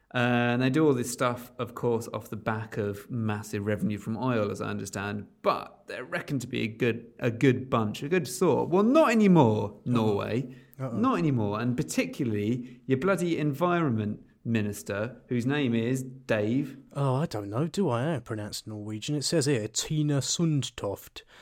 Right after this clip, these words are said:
Speaker 2: But as far as I know, that's pronounced something else entirely. Let's call her Tina Sundtoft.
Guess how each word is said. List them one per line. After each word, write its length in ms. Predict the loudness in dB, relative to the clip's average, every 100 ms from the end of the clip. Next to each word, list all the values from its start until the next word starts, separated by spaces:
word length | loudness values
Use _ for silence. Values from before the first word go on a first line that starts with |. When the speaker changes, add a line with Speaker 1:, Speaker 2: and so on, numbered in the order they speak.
| -20 -12
Speaker 2:
But 140 | -10 -8
as 80 | -4
far 200 | -2 -2
as 80 |
I 140 | -2 -4
know, 160 | -6
that's 160 | -8 -10
pronounced 460 | -10 -10 -8 -10 -10
something 220 | -10 -10
else 160 | -10 -10
entirely. 360 | -8 -8 -2
Let's 160 | 0 2
call 140 | 4
her 80 | 4
Tina 360 | 2 -2 0 0
Sundtoft. 1120 | 0 0 2 2 0 -6 -8 -8 -8 -18